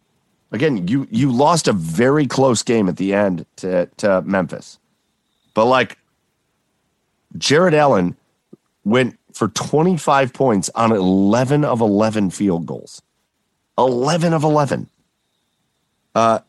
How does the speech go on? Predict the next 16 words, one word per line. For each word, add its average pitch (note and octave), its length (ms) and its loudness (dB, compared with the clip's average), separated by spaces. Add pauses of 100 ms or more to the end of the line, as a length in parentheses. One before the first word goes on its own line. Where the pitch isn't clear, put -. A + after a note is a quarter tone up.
(280)
Evan F#3 240 2
Mobley, E3+ 340 2
your A#2+ 240 0
rookie, C3+ 460 0
first G3 500 0
ever F3 320 2
N E3+ 140 2
B E3+ 140 2
A E3+ 120 0
game, A2+ 240 0
goes A2 220 2
for A2+ 160 -4
seventeen D#3+ 920 0
and G#2 360 0
nine. F#2 580 -2 (2250)
Uh, B2+ 300 2